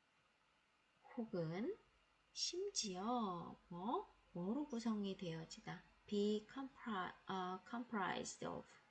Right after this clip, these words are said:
뭐뭐 구성되다. 진짜 단어로 구성이 되어졌는지 전혀 아는 것이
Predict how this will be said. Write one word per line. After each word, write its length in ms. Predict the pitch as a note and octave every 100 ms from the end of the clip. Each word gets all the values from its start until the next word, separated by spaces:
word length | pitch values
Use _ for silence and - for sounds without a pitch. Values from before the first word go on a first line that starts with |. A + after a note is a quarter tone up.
| - - _ _ _ _ _ _ _ _ _ _
뭐뭐 320 | E3 D#3+ E3+ F3+
구성되다. 640 | A3+ C#4+ C4+ G3 - - - _ _
진짜 480 | - E4 G4 - G#4+
단어로 760 | G4+ A3 G3+ G#3+ F#3 E3+ G3 F3 - - - _ _
구성이 540 | - A3 B3+ B3 A#3+ A3+
되어졌는지 1300 | G#3+ A#3 B3 A#3+ - D#3+ E3 E3 E3+ E3+ - E3+ - - - _ _ _ _ _ _ _ _ _ _ _ _
전혀 1120 | - - F3 G3 G#3+ A3 G3 E3+ F3+ G3+ F#4 B4 - - _ _ _ _ _ _ _ _ _ _ _ _ _ _ _ _ _ _ _ _
아는 640 | - D#3+ E3 F#3+ A3 A3+ E3
것이 680 | D3+ D#3+ - - C4+ A4+